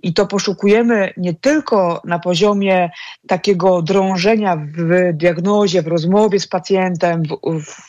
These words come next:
w nazywaniu różnych problemów, w poszukiwaniu tych, tych historii, które mogły doprowadzić do wystąpienia awersji seksualnej, ale też na poziomie takich jednostek diagnostycznych,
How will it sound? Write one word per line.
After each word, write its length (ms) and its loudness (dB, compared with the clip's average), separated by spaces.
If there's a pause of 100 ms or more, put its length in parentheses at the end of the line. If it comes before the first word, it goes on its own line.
(320)
w 40 -10
nazywaniu 640 2
różnych 280 -4
problemów, 520 0 (720)
w 40 -14
poszukiwaniu 720 2
tych, 260 -4 (160)
tych 100 -2
historii, 500 0
które 220 0
mogły 280 2
doprowadzić 560 0
do 140 2
wystąpienia 480 0
awersji 300 -2
seksualnej, 540 0 (520)
ale 180 2
też 180 0
na 80 0
poziomie 340 2
takich 260 -4
jednostek 560 0
diagnostycznych, 800 -2